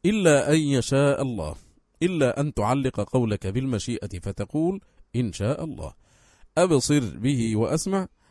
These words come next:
ما أشد بصر الله بكل شيء وسمعه لكل شيء، ملتحدا، ملجأ تلجأ إليه، بالغداة والعشي، في الصباح والمساء، ولا تعد عيناك،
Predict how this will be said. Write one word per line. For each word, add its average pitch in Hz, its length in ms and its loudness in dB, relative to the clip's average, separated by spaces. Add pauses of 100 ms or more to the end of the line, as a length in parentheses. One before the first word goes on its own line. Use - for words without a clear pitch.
(120)
ما 208 260 0
أشد 175 300 0
بصر 156 360 2
الله 147 400 0
بكل 147 380 -2
شيء 123 460 -4
وسمعه 113 640 -2
لكل 135 380 -2
شيء، 60 320 -12 (640)
ملتحدا، 143 760 0 (240)
ملجأ 110 600 -2
تلجأ 95 340 -2
إليه، 85 720 -8 (520)
بالغداة 160 540 4
والعشي، 147 800 0 (120)
في - 60 -6
الصباح 110 480 -2
والمساء، 175 640 0 (400)
ولا 120 240 4
تعد 92 280 -2
عيناك، 113 680 -2